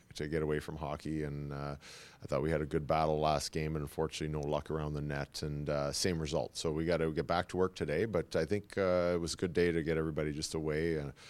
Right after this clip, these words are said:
from, uh, from the game and then, uh, recharge and come back, uh, at the Rangers. Uh, and it's an energy building,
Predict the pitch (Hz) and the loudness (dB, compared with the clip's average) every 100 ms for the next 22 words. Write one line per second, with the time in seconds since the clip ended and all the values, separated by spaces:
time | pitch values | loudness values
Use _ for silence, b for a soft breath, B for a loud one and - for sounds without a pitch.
0 | B B - 90 82 80 - 76 69 85 | B B -4 -2 -2 -4 -6 -8 -6 -6
1 | 82 73 76 104 98 82 80 78 78 76 | -6 -4 -2 -2 -2 -2 -4 -4 -4 -2
2 | 76 87 - 85 92 87 78 78 80 78 | -2 -2 0 0 0 -4 -6 -4 -4 -4
3 | - 78 76 65 60 80 78 78 101 80 | -4 -2 -2 -2 -2 -4 -2 0 0 -2
4 | 71 82 80 78 71 65 76 76 - 80 | -4 -2 0 2 0 -2 -4 -2 0 2
5 | 80 - 85 90 82 87 90 101 | 2 2 0 0 0 2 2 2